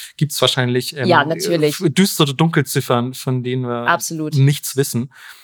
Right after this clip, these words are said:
Speaker 1: Ähm, was hingegen, finde ich, ganz schön ist, ähm, dass damals eigentlich Prostitution ein elementarer und akzeptierter Bestandteil des Alltags war.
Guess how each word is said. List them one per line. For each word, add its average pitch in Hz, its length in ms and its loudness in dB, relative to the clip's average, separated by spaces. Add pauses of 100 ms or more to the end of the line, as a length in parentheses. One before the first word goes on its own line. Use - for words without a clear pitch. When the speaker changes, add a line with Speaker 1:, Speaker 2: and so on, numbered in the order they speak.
(260)
Speaker 1:
Ähm, 127 560 2 (640)
was 165 220 4
hingegen, 185 580 2
finde 156 240 -2
ich, - 80 -6
ganz 139 240 0
schön 190 400 4
ist, 156 280 -4 (300)
ähm, 131 640 0
dass - 240 -2
damals 160 680 0 (600)
eigentlich 180 360 4
Prostitution 165 840 -2
ein 139 300 0
elementarer 160 920 0
und 156 300 0
akzeptierter 143 640 0
Bestandteil 131 480 -2
des 120 120 -8
Alltags 135 520 -2
war. - 180 -20